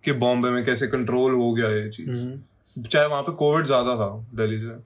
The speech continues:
Speaker 1: but वहाँ पे चीज़ control हो गई।
Speaker 2: यार, बॉम्बे में, मतलब, specifically, मतलब, मैंने जो सुना है कि बॉम्बे में जो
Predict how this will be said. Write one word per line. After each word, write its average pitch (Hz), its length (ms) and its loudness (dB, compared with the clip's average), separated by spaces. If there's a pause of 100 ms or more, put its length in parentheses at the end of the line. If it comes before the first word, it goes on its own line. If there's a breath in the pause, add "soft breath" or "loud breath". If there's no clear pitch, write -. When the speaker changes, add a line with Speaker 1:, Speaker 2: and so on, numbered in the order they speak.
(280)
Speaker 1:
but 127 100 -6
वहाँ 127 120 -6
पे 120 60 -12
चीज़ 123 220 -6
control 120 300 -4
हो 107 100 0
गई। 107 220 -6 (540)
Speaker 2:
यार, 175 280 2
बॉम्बे 165 520 0
में, 180 260 4
मतलब, 175 380 0
specifically, 170 1120 0 (640)
मतलब, 165 160 2
मैंने 156 360 0
जो 160 100 0
सुना 156 240 -4
है 151 120 -2
कि 160 80 -2
बॉम्बे 147 400 0
में 151 140 -2
जो 156 340 -4